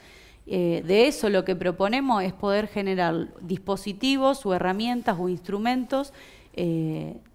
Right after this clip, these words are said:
que los protagonistas, como dije antes, sean los propios pibes o la propia comunidad del barrio y que eso genere las maneras de poder transformar la realidad en la cual viven. Por eso lo principal, si bien efectivamente conformamos equipos interdisciplinarios que están compuestos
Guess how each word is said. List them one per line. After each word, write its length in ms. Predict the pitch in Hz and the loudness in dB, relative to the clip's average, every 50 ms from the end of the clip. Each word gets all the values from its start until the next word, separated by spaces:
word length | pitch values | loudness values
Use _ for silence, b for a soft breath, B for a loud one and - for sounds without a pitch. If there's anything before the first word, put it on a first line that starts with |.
| - - | -18 -8
que 160 | - 196 185 | -2 0 2
los 140 | 185 190 185 | 2 2 0
protagonistas, 800 | 185 - 190 190 190 196 196 202 208 226 220 190 - - 170 165 | 0 0 -2 2 4 4 4 4 4 2 -2 -2 -2 -4 -6 -4
como 200 | - - 180 180 | -4 -4 -4 -2
dije 280 | 190 208 208 - - 208 | -2 -2 -2 -2 0 0
antes, 260 | 185 175 170 175 175 | 0 0 0 -4 -6
sean 240 | - - 196 175 165 | -4 -2 -2 0 0
los 120 | 175 175 | -2 -4
propios 420 | 170 - 240 262 262 262 269 247 254 | -2 0 0 0 0 2 -2 -2 -2
pibes 320 | - - 269 277 277 247 | -2 -2 0 2 2 4
o 20 | |
la 160 | 202 214 240 185 | 4 2 2 2
propia 320 | 233 226 220 240 240 214 | 0 0 0 2 0 0
comunidad 480 | - 202 190 185 190 196 202 214 226 220 | 0 -2 -4 -2 -2 -2 0 2 2 4
del 140 | 220 226 | 4 4
barrio 420 | 233 262 269 285 285 294 294 311 320 311 B B B B B - | 6 6 6 6 4 2 2 0 0 -2 B B B B B -8
y 120 | 214 196 | -8 -4
que 180 | 190 - 240 277 | 0 4 4 4
eso 220 | - - - - | 4 2 -2 -2
genere 440 | - - 208 208 220 240 247 269 247 | 0 0 -2 0 0 2 4 4 6
las 200 | 208 202 180 180 | 6 4 2 2
maneras 560 | 196 202 214 240 254 269 277 294 294 285 - | 2 2 2 2 2 2 4 2 2 0 -2
de 120 | - 196 | -4 -4
poder 320 | 175 - 180 190 214 240 233 | -2 0 2 2 2 2 2
transformar 520 | - 214 208 185 - 196 185 190 208 214 | 0 -2 -2 -2 -2 -2 0 2 2 2
la 140 | 226 226 208 | 4 4 4
realidad 400 | 196 190 185 190 196 208 220 247 | 4 4 2 2 2 4 4 2
en 80 | 269 240 | 2 2
la 100 | 180 170 | 0 -2
cual 240 | - 185 175 175 | 0 0 0 0
viven. 360 | 165 170 170 165 160 151 151 151 b b b b b b b b b | 0 0 -2 -2 -2 -4 -6 -10 b b b b b b b b b
Por 140 | - 190 226 | 2 2 2
eso 200 | 247 - 269 240 | 2 4 2 4
lo 220 | 214 208 202 196 | 4 4 2 2
principal, 600 | 202 202 202 208 196 - 226 208 214 277 294 294 | 0 -2 -2 -2 -4 -4 -4 2 6 6 6 6
si 160 | 285 - - 208 | 4 0 -2 0
bien 260 | 208 233 254 254 - | 2 2 2 2 -2
efectivamente 840 | - 196 - - 190 180 - 233 240 233 233 240 247 240 208 - 190 | -4 -6 -4 -6 -6 -4 -2 0 0 2 2 2 2 0 2 0 -2
conformamos 600 | 180 - 170 170 - 180 175 185 196 208 214 196 180 | -2 -2 -4 -4 -4 -4 -4 -2 -2 -2 -2 -2 -2
equipos 420 | 175 170 - 208 196 214 214 190 | -4 -6 -8 -10 -8 -6 -4 -4
interdisciplinarios 1080 | 180 175 165 180 170 165 165 165 165 180 151 170 180 196 220 240 247 240 233 240 208 | -4 -4 -4 -4 -4 -4 -4 -6 -8 -8 -6 -4 -2 0 2 4 2 4 2 0 -2
que 60 | - 170 | -2 -6
están 240 | 160 - 185 196 | -6 -6 -4 -4
compuestos 560 | 175 - 180 180 170 190 190 190 190 190 170 | -2 -2 -2 -2 0 -2 -2 -2 -2 -4 -4